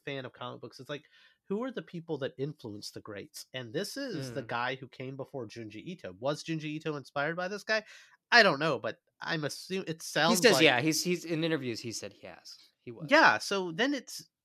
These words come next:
Speaker 1: you can kind of see the strands of creation that might have inspired another great. So for that reason, if you're a fan of the medium, if you feel like you've read everything and seen everything, yeah, give this a try. Like, if you liked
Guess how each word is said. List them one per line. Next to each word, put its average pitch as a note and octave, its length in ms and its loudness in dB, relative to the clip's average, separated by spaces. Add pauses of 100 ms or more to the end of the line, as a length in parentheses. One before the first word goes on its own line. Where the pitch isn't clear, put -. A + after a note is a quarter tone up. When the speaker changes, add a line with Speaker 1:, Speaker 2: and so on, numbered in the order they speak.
Speaker 1:
you E3 160 -2
can G#3 180 -6
kind G3 340 -2
of G#3 80 -6
see F3+ 200 -4
the D#3 100 -4
strands D3 600 -2
of B2+ 140 -14
creation C#3 580 -6
that A2+ 240 -4
might B2 180 -8
have B2+ 100 -10
inspired A#2 440 -6
another G#2+ 320 -10
great. A#2 420 -12
So C3+ 600 -6 (720)
for E3+ 120 2
that G3+ 280 6
reason, F#3 500 -6 (180)
if D#3+ 180 -8
you're D3+ 160 0
a - 220 -10
fan C#3+ 260 -2
of C3 120 -8
the A#2 60 -10
medium, C#3 600 -6
if A#2+ 180 -10
you A#2 120 -8
feel C#3 280 -2
like C#3 200 -4
you've A#2+ 200 -12
read A2+ 140 -4
everything C3 480 -8
and A2 100 -10
seen B2+ 260 -10
everything, F3 600 -8 (800)
yeah, D#4+ 200 -4 (320)
give F3+ 140 -8
this F#3 180 -8
a G3 40 -14
try. F3 420 0
Like, C3 280 -8
if - 180 -14
you B2+ 80 -4
liked B2 360 -6